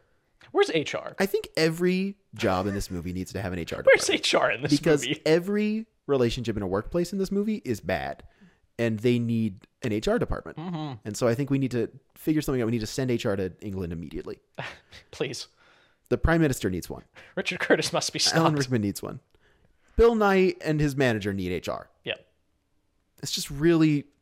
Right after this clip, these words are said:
Speaker 2: really weird power dynamics.
Speaker 1: Mm-hmm.
Speaker 2: And it's not great.
Speaker 1: Mm-mm.
Speaker 2: Anyway, so that's Alan Rickman's introduction. And then his secretary comes in and makes a pass at him.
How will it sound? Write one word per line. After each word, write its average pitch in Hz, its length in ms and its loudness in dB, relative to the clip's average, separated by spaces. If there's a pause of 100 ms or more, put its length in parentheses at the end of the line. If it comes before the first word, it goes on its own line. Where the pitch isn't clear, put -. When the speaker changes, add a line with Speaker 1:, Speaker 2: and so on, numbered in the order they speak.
Speaker 2:
really 135 360 4
weird 120 580 2 (140)
power 110 300 0
dynamics. 101 640 -2 (120)
Speaker 1:
Mm-hmm. 113 300 -12 (460)
Speaker 2:
And 107 80 0
it's - 180 -6
not 110 220 0
great. - 220 -8 (280)
Speaker 1:
Mm-mm. 110 200 -14 (460)
Speaker 2:
Anyway, 127 220 2
so 117 140 -4
that's 156 160 2
Alan 151 240 2
Rickman's 123 340 -2
introduction. 113 600 -4 (280)
And 127 140 0
then 185 280 4
his 165 180 -2
secretary 127 360 0
comes 107 280 -4
in 104 200 -2
and 107 200 -6
makes 113 240 -2
a 107 40 -4
pass - 380 -4
at - 140 -8
him. 87 160 -12